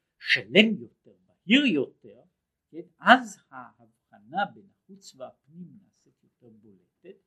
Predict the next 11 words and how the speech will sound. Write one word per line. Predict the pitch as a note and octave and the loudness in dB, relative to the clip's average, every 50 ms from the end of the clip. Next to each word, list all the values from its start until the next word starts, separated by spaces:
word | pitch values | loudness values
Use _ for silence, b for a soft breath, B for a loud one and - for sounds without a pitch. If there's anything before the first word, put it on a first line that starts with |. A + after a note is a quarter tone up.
| _ _ _ _ _ _ | _ _ _ _ _ _
והפסולת | - C3+ B2+ - _ _ _ - C4+ D#4+ D4 C4 - _ - | -8 -8 -8 -8 _ _ _ -16 -14 -14 -14 -16 -18 _ -20
נדחית | F3 - _ C#3 _ _ F3 E3+ _ _ | -20 -20 _ _ _ _ _ _ _ _
החוצה. | D#3 _ _ _ _ _ _ _ _ _ _ _ _ _ _ _ _ _ _ _ _ _ _ _ _ A2 F#2+ _ _ _ _ - | _ _ _ _ _ _ _ _ _ _ _ _ _ _ _ _ _ _ _ _ _ _ _ _ _ _ _ _ _ _ _ -10
והוא | F3 A3+ A3+ G3 | -8 -8 -8 -8
מעבר | C#3 B2 - _ _ _ _ _ _ G#2+ A#2 D3+ F#3 _ _ | -12 -14 -18 _ _ _ _ _ _ _ -20 -20 -20 _ _
השפע | _ D#3+ _ _ _ _ - G#3 C4 C#4 - - _ - C#3+ C3 C3+ - _ _ _ _ _ _ _ _ _ _ _ | _ -20 _ _ _ _ 0 0 0 0 0 -8 _ -16 -16 -16 -18 -20 _ _ _ _ _ _ _ _ _ _ _
להיות | C3+ B2 B2+ B2 A2 A2+ D3 F#3+ G3+ F#3+ _ _ E3+ | -20 -20 -20 -20 -14 _ -8 -8 -8 -8 _ _ -10
יניקה | E3+ F3+ E3 D3+ D3 C#3+ C3+ _ _ _ _ - G3+ A3+ B3+ A#3+ G#3+ | -10 -10 -10 -10 -18 -20 -20 _ _ _ _ -10 -6 -6 -6 -6 -8
ואחיזה | G3+ E3 D3 - _ _ _ _ _ _ _ D#3+ E3+ F3 D#3+ | -12 -16 -16 -18 _ _ _ _ _ _ _ _ _ _ _
לסטרא | C#3 _ _ C3+ B2+ _ _ B2+ | _ _ _ _ _ _ _ _
אחרא. | A#2+ A#2 _ _ _ _ B2+ | _ _ _ _ _ _ _